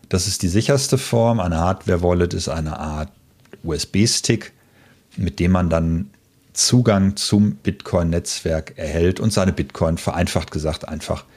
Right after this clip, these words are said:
darauf halten kann. Den U-S-B-Stick kann man abziehen und dann gibt's auch, äh, ja,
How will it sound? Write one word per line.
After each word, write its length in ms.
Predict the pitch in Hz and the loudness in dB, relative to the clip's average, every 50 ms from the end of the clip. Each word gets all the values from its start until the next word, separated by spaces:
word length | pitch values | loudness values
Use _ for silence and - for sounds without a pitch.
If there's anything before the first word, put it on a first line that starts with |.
| _ _ _ - | _ _ _ -12
darauf 340 | - 73 71 73 - - - | -10 -10 -8 -8 -8 -4 0
halten 320 | 95 95 104 101 104 98 | 2 2 2 2 2 0
kann. 340 | - - 90 85 85 90 92 - _ - - - - - _ _ _ _ _ - - | 0 0 0 0 0 0 -2 -6 _ -20 -20 -20 -20 -20 _ _ _ _ _ -6 -2
Den 120 | - 92 87 | 0 2 4
U-S-B-Stick 640 | 85 92 90 87 - 90 87 85 - - - 98 | 4 4 2 4 4 2 2 2 2 0 -2 -2
kann 140 | - - 85 | 0 0 -2
man 120 | 78 76 71 | -2 -2 -2
abziehen 680 | 78 82 - - - - - - 87 82 82 85 87 - - - - _ _ _ _ | -4 -4 -4 -6 -6 -6 -2 -2 0 0 0 0 -2 -4 -10 -20 -20 _ _ _ _
und 240 | - - 92 85 - | -2 0 0 2 2
dann 180 | 85 78 78 78 | 0 -2 -2 -4
gibt's 220 | - - - - | -6 -8 -10 -8
auch, 280 | - 87 80 - - - | -8 -8 -8 -8 -6 -4
äh, 260 | 78 76 78 76 76 - - - - - | -2 -2 -2 -4 -4 -8 -12 -12 -6 -6
ja, 200 | 80 73 69 | -4 -4 -6